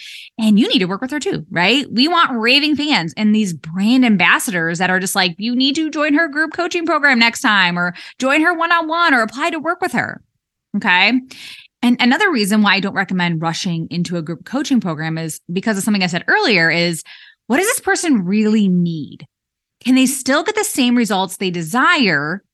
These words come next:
in a group format? Some people will say yes, of course, but some really do need one-on-one attention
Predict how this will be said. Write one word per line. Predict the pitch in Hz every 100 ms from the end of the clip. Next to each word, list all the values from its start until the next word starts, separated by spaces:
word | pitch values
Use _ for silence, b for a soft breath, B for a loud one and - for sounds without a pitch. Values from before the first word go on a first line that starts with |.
| _
in | 202 214 226
a | 262
group | 208 - 165 170 175 - -
format? | 139 151 139 - - - _ _ _ B B B B B
Some | - 262 254
people | 339 370
will | 392
say | 392 320
yes, | 220 175 196
of | - 180
course, | - 147 156 - - - 226
but | 226
some | - 285 359 320
really | 208 226 233 254
do | 185 214 214
need | 196 190
one-on-one | 170 170 175 175 170 156
attention | - 170 185 226 240 262 277